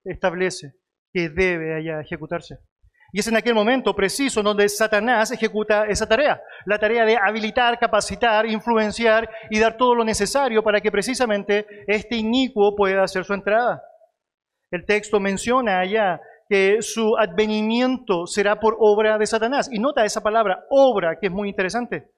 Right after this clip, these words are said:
Se traduce del griego como poder, fuerza, actividad. Es de donde sale la raíz de aquella palabra que nosotros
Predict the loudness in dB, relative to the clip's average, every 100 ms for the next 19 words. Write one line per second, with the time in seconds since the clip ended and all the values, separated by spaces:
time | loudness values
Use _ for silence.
0 | _ _ _ 0 2 2 4 4 4 0
1 | 2 2 4 0 2 4 4 6 4 2
2 | 2 2 2 0 0 -2 -4 -4 -2 0
3 | 0 -2 -8 -20 -6 0 4 4 4 2
4 | 0 0 -2 2 0 2 0 0 -2 -4
5 | -2 -2 0 -2 0 2 2 0 -2 -4
6 | -6 -4 -6 -2 -2 -2